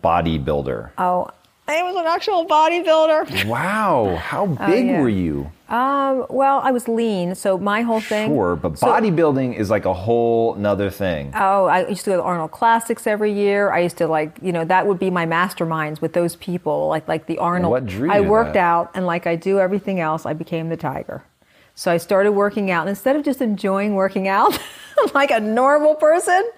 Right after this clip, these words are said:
Speaker 2: I was like, "How far can I fly?"
Speaker 1: Hmm.
Speaker 2: 'Cause that's the question I always ask myself, "How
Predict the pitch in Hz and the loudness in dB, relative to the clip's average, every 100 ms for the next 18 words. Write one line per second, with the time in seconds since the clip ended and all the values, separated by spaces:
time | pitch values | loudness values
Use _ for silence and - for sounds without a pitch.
0 | - - - - 202 190 175 170 147 - | -14 -16 -8 -2 2 2 2 0 -4 -2
1 | 196 202 240 247 240 233 - 160 135 135 | 2 2 2 -2 -2 -2 -2 0 0 -2
2 | - 147 139 135 67 - - 190 208 - | -8 -8 -8 -10 -14 -12 -4 0 0 0
3 | 214 226 214 214 196 190 190 190 - 175 | 0 0 0 -2 0 0 2 0 0 -4
4 | 160 - 139 - 156 | -4 -4 -6 -4 -6